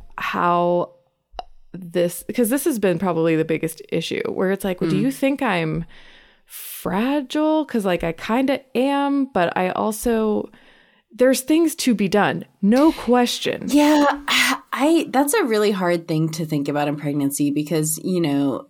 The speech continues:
Speaker 2: especially for a healthy low risk pregnancy, we're, we're always saying, like, "You're not sick, you're pregnant, it's different." And, and I think it's, it feels more like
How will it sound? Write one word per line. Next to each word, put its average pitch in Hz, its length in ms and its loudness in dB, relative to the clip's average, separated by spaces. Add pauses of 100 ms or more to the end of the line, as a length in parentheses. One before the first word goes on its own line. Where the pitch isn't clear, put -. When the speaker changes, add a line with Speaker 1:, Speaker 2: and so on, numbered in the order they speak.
Speaker 2:
especially 214 440 -2
for 165 320 -2
a - 80 -4
healthy 262 420 0
low 220 220 -2
risk 214 240 -6
pregnancy, 202 500 -2
we're, 175 180 -4 (200)
we're 175 160 0
always 208 280 0
saying, 165 320 0
like, 143 260 -4
"You're 139 100 0
not 156 340 0
sick, 139 440 -2
you're 127 120 -6
pregnant, 156 500 -2
it's - 180 -10
different." 151 460 -4 (880)
And, 185 220 -2 (100)
and 190 140 0
I 180 100 0
think 240 280 -2
it's, - 320 -4 (120)
it 196 220 -2
feels 330 480 2
more 180 240 2
like 139 460 -6